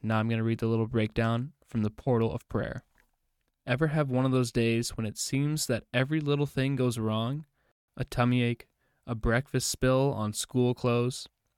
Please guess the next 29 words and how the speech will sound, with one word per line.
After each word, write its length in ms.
a 80
car 320
that 160
won't 200
start, 460
an 120
important 500
conference 480
call 480
that 120
is 120
interrupted 760
when 140
the 100
power 360
goes 260
out 240
in 80
the 80
whole 280
building, 440
an 160
overflowing 680
washing 380
machine. 420
Those 320
days 560
are 100
stressful. 640